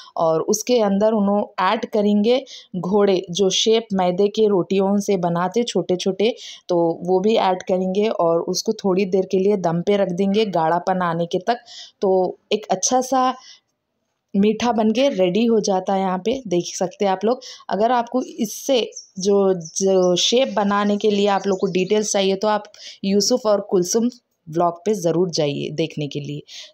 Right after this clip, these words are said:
तो ये देखिए, यहाँ पे रेडी हो चुका है ये डिश। इसके ऊपर भी उन्होंने डेकोरेट के लिए सिल्वर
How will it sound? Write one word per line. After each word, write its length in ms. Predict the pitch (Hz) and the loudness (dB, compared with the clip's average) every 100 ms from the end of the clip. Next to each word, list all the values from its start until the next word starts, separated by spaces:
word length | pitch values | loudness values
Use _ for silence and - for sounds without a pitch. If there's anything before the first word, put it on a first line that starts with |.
| - | -4
तो 160 | 156 147 | -2 0
ये 180 | 156 175 | 0 0
देखिए, 360 | 190 190 240 | 0 0 2
यहाँ 300 | 247 208 190 | 2 2 -2
पे 160 | 190 202 | -2 -2
रेडी 320 | 165 165 160 233 | 0 0 2 2
हो 140 | 220 | 2
चुका 320 | 214 220 208 | 2 0 0
है 180 | 202 220 | 2 2
ये 160 | 214 196 | 2 2
डिश। 240 | 226 247 - - - | 0 -2 -8 -8 -2
इसके 260 | 175 - | 0 2
ऊपर 260 | 196 185 185 | 0 0 0
भी 200 | 185 226 | 0 0
उन्होंने 260 | 208 180 175 | 0 0 0
डेकोरेट 460 | 165 180 180 196 - | 0 2 0 0 0
के 100 | 196 | 0
लिए 300 | 185 185 208 | 2 2 2
सिल्वर 340 | 202 160 160 | -2 -2 -2